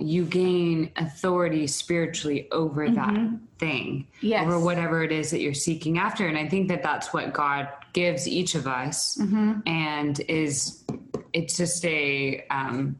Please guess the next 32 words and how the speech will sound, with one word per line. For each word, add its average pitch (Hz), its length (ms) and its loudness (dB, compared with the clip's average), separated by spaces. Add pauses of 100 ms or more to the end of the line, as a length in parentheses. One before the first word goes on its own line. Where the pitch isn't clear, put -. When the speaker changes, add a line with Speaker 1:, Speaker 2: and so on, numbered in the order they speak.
Speaker 1:
it's 170 140 -2
just 208 160 2
a 202 40 0
part 233 280 -2
of 226 80 2
the 190 100 2
journey. 160 560 0
And 165 100 2
I, 185 160 0
I 185 120 -2
think 226 300 0
that 190 220 -2
you 190 140 0
also 208 200 0
have 196 80 -2
to 180 100 0
recognize 160 640 0
too, 196 160 0
Brecca, 139 260 -4 (160)
and 135 80 2
I'm 143 140 -4
sure 165 200 0
you 156 180 0
think 135 200 -2
about 123 220 -8
this, 139 300 -6 (460)
that 170 220 -4
wisdom 185 340 2
is 196 180 0
wisdom. - 500 -4
And 143 180 -2
so 143 460 -2